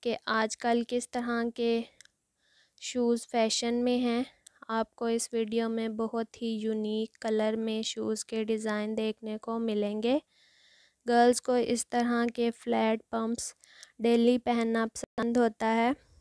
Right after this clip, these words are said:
क्योंकि ये बहुत ही कंफर्टेबल रहते हैं। तमाम शूज़ ही बहुत प्यारे हैं। यकीनन आपको शूज़ के ये डिज़ाइन जो हैं अच्छे लगे होंगे।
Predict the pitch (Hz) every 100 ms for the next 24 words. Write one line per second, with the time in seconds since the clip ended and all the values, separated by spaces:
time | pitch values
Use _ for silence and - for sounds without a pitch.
0 | - - - - - 240 233 247 240 240
1 | 220 233 240 - 247 - 233 226 226 220
2 | 220 214 233 254 254 240 - 226 233 262
3 | - _ _ _ _ _ _ _ _ _
4 | _ _ _ _ _ - - _ - -
5 | _ _ - 240 233 240 247 262 - 262
6 | 240 240 233 247 240 226 233 233 - -
7 | 233 220 220 233 247 254 302 _ _ _
8 | - - - - _ - 233 - 240 240
9 | 254 262 - 240 233 - - 240 233 226
10 | 233 - 240 226 220 - 233 233 233 233
11 | 226 220 214 214 220 233 220 220 233 -
12 | - 247 247 226 233 233 220 220 226